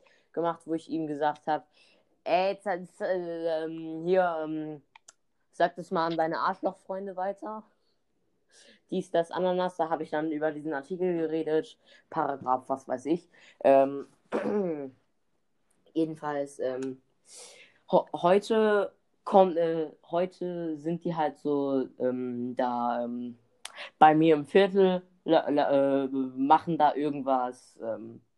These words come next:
fahren Inline-Skates und so. Und, ähm, wir waren ja draußen. Ähm, und das Ding ist, der Kumpel von mir ist der Cousin,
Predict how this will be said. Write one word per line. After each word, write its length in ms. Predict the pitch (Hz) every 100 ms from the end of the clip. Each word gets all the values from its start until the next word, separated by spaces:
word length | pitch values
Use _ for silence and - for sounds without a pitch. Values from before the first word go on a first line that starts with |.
| _ _ _ _
fahren 240 | - 131 131
Inline-Skates 760 | 151 151 139 135 - 127 127
und 140 | 131 123
so. 260 | 135 123 - _ - - -
Und, 460 | - 151 156 151 -
ähm, 420 | - 143 143 143 143 _ _ _ _
wir 120 | - 170
waren 180 | 220
ja 100 | 170 165
draußen. 640 | 151 131 135 - 117 - _ _ _ _ _ _ - - _ _ _ _ _ _ _ -
Ähm, 600 | 143 143 147 147 143 - -
und 160 | 185
das 180 | 208 208
Ding 180 | - 247 262 294
ist, 320 | 311 - _ _
der 120 | 196
Kumpel 460 | 202 - 285 480 427
von 320 | - 220 202
mir 380 | 196 196 214 247 - _
ist 160 | 240 -
der 80 | -
Cousin, 540 | - 214 175 185 220